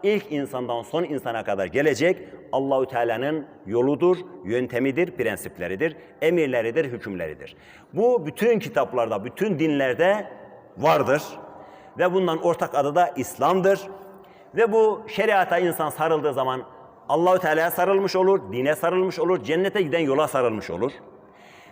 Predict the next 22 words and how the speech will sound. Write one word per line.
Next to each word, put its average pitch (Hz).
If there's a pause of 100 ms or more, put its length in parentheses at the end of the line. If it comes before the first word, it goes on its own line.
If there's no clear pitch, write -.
"Ben 214
şeriatı 196
severim, 170
isterim." 175
diyen 135
Allah'ı 139
sevmiş 175
olur, 175
dini 127
sevmiş 165
olur, 175
kitabı 120
sevmiş 170
olur, 185
cenneti 139
sevmiş 90
olur. 110 (520)
"Ben 226
şeriatı 190
istemiyorum." 156
diyen 151
de 208